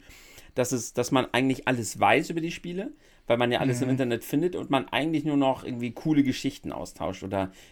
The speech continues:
Speaker 1: wie, wie, wie gut man in dem Spiel gewesen ist, wie erfolgreich man war, aber nicht unbedingt gemeinsames Erleben und gemeinsames durch das Spiel gehen auf zum Beispiel Schulhöfen.
Speaker 2: Ja.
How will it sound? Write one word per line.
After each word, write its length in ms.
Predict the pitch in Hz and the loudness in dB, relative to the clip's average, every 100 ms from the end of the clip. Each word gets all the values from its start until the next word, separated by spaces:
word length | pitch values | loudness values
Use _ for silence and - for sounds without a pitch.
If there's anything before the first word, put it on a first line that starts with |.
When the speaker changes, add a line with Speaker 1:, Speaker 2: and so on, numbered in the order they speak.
| - | -10
Speaker 1:
wie, 340 | 113 117 113 | -4 -2 -2
wie, 320 | 113 113 113 104 | -2 -2 -2 -4
wie 140 | 113 | -6
gut 260 | 120 156 147 | -4 -2 2
man 160 | 135 | 2
in 80 | 117 | 2
dem 100 | 123 | 0
Spiel 220 | - 120 | -2 -6
gewesen 420 | 117 107 117 110 | -6 -2 -4 -2
ist, 300 | 107 107 101 | -2 -2 -4
wie 180 | 101 95 - | -8 -8 -6
erfolgreich 520 | - - - 160 135 127 | -8 -6 -2 -2 0 0
man 220 | 120 117 | 0 0
war, 180 | 117 113 | 2 4
aber 160 | 107 110 | 4 2
nicht 220 | 120 143 | -2 -2
unbedingt 420 | 139 123 127 127 - - - - _ - | -2 -2 -2 -6 -12 -20 -20 -20 _ -4
gemeinsames 720 | 131 120 123 139 135 131 123 | 0 2 4 4 2 0 -2
Erleben 480 | - 123 127 139 123 | 0 2 6 6 4
und 160 | 98 | -2
gemeinsames 640 | 104 113 120 127 123 117 - | -2 0 0 0 -2 -4 -4
durch 160 | 120 | -8
das 140 | - 107 | -6 -8
Spiel 300 | - 123 131 | -8 -2 0
gehen 340 | 123 120 110 - - | 0 -2 -4 -8 -8
auf 120 | 110 | -8
zum 140 | - | -4
Beispiel 300 | 113 107 - | -2 -2 -4
Schulhöfen. 720 | 104 - 120 107 90 - - - _ _ _ _ - - - | -8 -6 -6 -4 -6 -8 -20 -20 _ _ _ _ -20 -18 0
Speaker 2:
Ja. 240 | 147 131 | 2 2